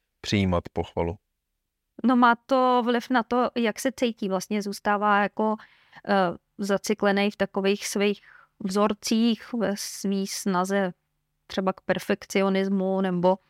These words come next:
Speaker 2: má to vliv určitě i na jeho sebevědomí, samozřejmě.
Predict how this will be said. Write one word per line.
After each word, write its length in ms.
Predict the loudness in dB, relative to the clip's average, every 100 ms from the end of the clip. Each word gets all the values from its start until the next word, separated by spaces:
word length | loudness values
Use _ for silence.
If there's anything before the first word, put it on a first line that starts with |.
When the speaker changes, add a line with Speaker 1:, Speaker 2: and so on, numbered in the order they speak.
| _ 0
Speaker 2:
má 160 | 2
to 120 | 2
vliv 180 | 0 0 -2 -10 -6
určitě 400 | -4 -2 -2 0
i 80 | 0
na 100 | 0
jeho 220 | 0 0 -2
sebevědomí, 800 | -4 -4 -2 -2 -2 -4 -6 -10
samozřejmě. 600 | -12 -12 -10 -8 -6 -8